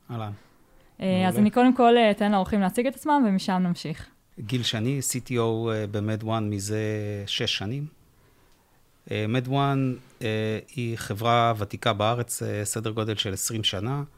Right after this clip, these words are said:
Speaker 1: אה, החברה הראשונה, אה, והמובילה בתחום הדאטה סנטר בישראל. התחילה עם, אה, כבל תת ימי, מדנאוטילוס, אה,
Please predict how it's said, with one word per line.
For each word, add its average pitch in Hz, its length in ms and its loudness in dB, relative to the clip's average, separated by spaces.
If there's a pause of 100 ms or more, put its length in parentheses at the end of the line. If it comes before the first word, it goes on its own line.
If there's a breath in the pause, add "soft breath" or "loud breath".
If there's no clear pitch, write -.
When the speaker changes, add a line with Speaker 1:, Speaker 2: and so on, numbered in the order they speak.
(480 soft breath)
Speaker 1:
אה, 107 200 -4
החברה 113 360 -4
הראשונה, 110 760 -2 (180)
אה, 110 60 -4 (640)
והמובילה 104 500 -2
בתחום 104 320 -6
הדאטה 98 300 -2
סנטר 113 340 -4
בישראל. 113 580 -6 (680 soft breath)
התחילה 117 460 -2
עם, 107 280 0
אה, 101 240 -2
כבל 107 260 0
תת 101 260 -4
ימי, 123 240 -2
מדנאוטילוס, 113 1040 -4
אה, 98 40 -6